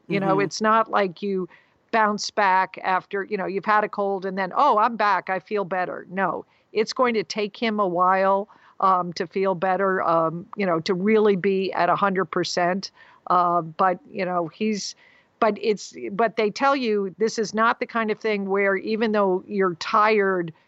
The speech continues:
Speaker 1: you should go to bed and rest. In fact, in fact, bed rest delays your recovery.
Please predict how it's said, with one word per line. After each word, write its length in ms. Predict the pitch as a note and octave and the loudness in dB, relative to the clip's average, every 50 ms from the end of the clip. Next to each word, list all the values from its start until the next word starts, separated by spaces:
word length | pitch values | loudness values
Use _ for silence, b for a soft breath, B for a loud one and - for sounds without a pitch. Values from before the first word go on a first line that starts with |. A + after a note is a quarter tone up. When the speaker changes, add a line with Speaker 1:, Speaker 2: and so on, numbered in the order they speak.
| b b | b b
Speaker 1:
you 120 | G3+ G3 | -4 -4
should 220 | F#3+ - - F#3 E3+ | -2 -2 -2 -2 0
go 180 | G3 G3+ F#3+ | 2 2 2
to 80 | F#3 F#3+ | 2 0
bed 240 | F3 D#3+ F#3 F3+ E3+ | -2 0 -2 -2 -2
and 160 | D#3+ E3+ F3 E3+ | -4 -6 -4 -2
rest. 440 | F3+ F#3 E3+ D#3 - - - - - | 0 2 2 0 -2 -6 -10 -14 -12
In 160 | - - E3+ | -10 -10 -6
fact, 380 | D#3 - G3+ G#3+ G#3+ - _ - - - - | -2 0 0 0 0 -2 _ -18 -18 -16 -14
in 120 | - F3+ | -14 -10
fact, 320 | D#3+ - G3 G3 F#3+ - - F3 D#3+ C#3+ | -4 -2 0 0 -2 -2 -8 -10 -4 0
bed 220 | G#3+ A3+ A#3 A3+ | 0 2 0 0
rest 500 | G#3 G3+ G#3 G3+ F#3 F#3 - - - - _ _ _ _ _ _ _ _ _ - F3 D#3 | 0 0 0 0 0 -2 -4 -8 -12 -16 _ _ _ _ _ _ _ _ _ -20 -16 -8
delays 680 | - G3 F#3 F3+ F#3+ F#3+ G#3 G#3+ G#3+ G#3 G#3+ G#3 E3+ F3 | -6 -4 -4 -2 0 2 2 4 4 2 2 0 -2 -2
your 160 | F3 F3+ F3+ | -2 -2 0
recovery. 640 | D#3+ F3 E3+ - - E3+ E3 D3 - C3 - - - | 0 -2 -4 -4 -4 -4 -4 -4 -6 -10 -10 -12 -14